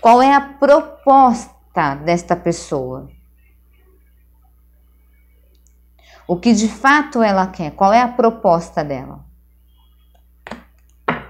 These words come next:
Ela vai entrar pra gente crescer, pra gente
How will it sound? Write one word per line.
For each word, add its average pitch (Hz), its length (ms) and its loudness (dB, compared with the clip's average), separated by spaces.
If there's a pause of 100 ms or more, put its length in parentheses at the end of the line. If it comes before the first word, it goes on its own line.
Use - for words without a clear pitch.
(1200)
Ela 220 280 4
vai 262 260 4
entrar 233 500 2
pra 190 120 2
gente 185 280 -2
crescer, 180 640 2
pra 175 140 0
gente 185 380 -2